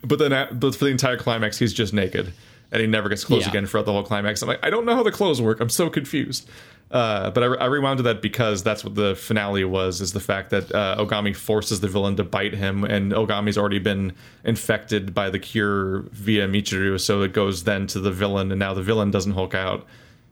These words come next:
Speaker 1: which seems like a mistake, because it seems like that would only cure his hul-, bad hulking, and, and it wouldn't cure his Cerberus form being a thing he can still do.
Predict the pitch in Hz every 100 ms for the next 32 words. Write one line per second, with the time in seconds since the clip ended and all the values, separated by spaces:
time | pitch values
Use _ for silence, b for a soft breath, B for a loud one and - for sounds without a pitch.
0 | b - 107 - - - b b b b
1 | _ _ _ _ _ _ - - 180 156
2 | 110 95 - 117 104 - - 104 113 104
3 | - 139 120 113 110 - 113 110 101 -
4 | 113 107 101 92 95 - 120 117 107 120
5 | 120 143 160 156 127 104 - 104 101 110
6 | 101 - 101 104 92 - 101 117 131 -
7 | 160 165 170 156 143 151 147 160 165 156
8 | - 151 131 120 147 208